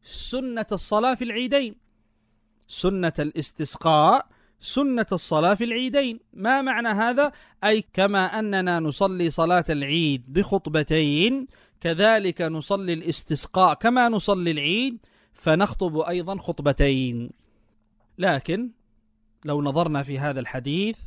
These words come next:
حديث ابن عباس، فقد أخرجه الدارقطني في سننه، وهو عند الحاكم في المستدرك، وكذلك أيضا أخرجه البيهقي في سننه.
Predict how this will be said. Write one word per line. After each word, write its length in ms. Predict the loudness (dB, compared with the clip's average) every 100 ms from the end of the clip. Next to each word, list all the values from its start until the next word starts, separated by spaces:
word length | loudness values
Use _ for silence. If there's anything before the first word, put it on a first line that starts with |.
| -16
حديث 340 | -10 -8 -8
ابن 140 | -8 -8
عباس، 720 | -10 -4 0 0 0 -8 -14 _ _ _ _ _ _
فقد 320 | -10 -6 -6 -6
أخرجه 440 | -4 -4 -2 -4
الدارقطني 800 | -2 0 0 -2 -4 -4 -4 -6 -12
في 140 | -10
سننه، 500 | -4 -2 0 -2 -6 -10
وهو 240 | -8 -6 -4
عند 200 | -4 -6
الحاكم 400 | -4 -4 -4 -10
في 100 | -8
المستدرك، 720 | -8 -2 0 4 2 2 -6 -20 _ _ _
وكذلك 540 | -8 -4 -2 0 -2 -4
أيضا 500 | -6 -4 -4 -6 -10 -14
أخرجه 460 | -10 -4 -4 -4 -4
البيهقي 500 | -2 -2 -2 -4 -8
في 140 | -6
سننه. 400 | -4 -2 -2 -8